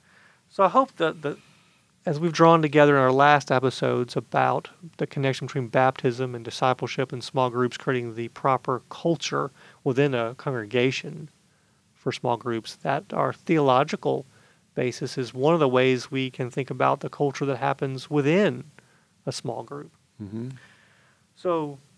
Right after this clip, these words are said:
Speaker 1: um, before we end, um, any, any last words of wisdom, Steve,
Speaker 2: Well, I
Speaker 1: before I
Speaker 2: wanna
Speaker 1: wrap us
Speaker 2: add
Speaker 1: up?
Speaker 2: one more
Speaker 1: Yeah, go ahead.
Speaker 2: practical
Speaker 1: I
Speaker 2: thing
Speaker 1: thought
Speaker 2: is
Speaker 1: you had
Speaker 2: the,
Speaker 1: one more thing.
Speaker 2: the
Speaker 1: Yeah.
Speaker 2: importance of a rule of life.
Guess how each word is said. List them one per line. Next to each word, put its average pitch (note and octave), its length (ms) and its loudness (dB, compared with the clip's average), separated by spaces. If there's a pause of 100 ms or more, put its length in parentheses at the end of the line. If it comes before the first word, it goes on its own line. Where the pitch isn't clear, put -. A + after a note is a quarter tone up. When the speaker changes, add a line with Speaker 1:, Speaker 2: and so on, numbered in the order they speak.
(120)
Speaker 1:
um, C3 360 -18 (140)
before A3+ 320 -4
we G3+ 180 -6
end, G#3 300 -8
um, D3+ 280 -2
any, G3 220 0
any G3 100 2
last F3+ 400 4
words F3+ 220 4
of D#3+ 80 0
wisdom, F3 320 2
Steve, F#3+ 200 -2
Speaker 2:
Well, C3+ 100 6
I - 20 8
Speaker 1:
before F3 80 10
I F3+ 40 12
Speaker 2:
wanna E3 120 10
Speaker 1:
wrap C#3+ 100 6
us C#3+ 60 6
Speaker 2:
add C3+ 120 8
Speaker 1:
up? - 100 6
Speaker 2:
one D3 180 6
more C#3 200 8
Speaker 1:
Yeah, C#3+ 80 8
go C#3 120 4
ahead. B2+ 120 8
Speaker 2:
practical B2 260 2
Speaker 1:
I G#2+ 40 0
Speaker 2:
thing A2+ 240 0
Speaker 1:
thought F3 140 8
Speaker 2:
is - 80 -2
Speaker 1:
you C#3+ 80 6
had B2 100 4
Speaker 2:
the, B2+ 40 -2
Speaker 1:
one A#2 120 -2
more C3 80 -2
thing. B2+ 100 -4
Speaker 2:
the A#2 80 -2
Speaker 1:
Yeah. A#2+ 120 0
Speaker 2:
importance C3 580 0
of A2+ 120 0
a A2+ 60 2
rule A#2 280 0
of G#2+ 100 -4
life. G#2 560 -2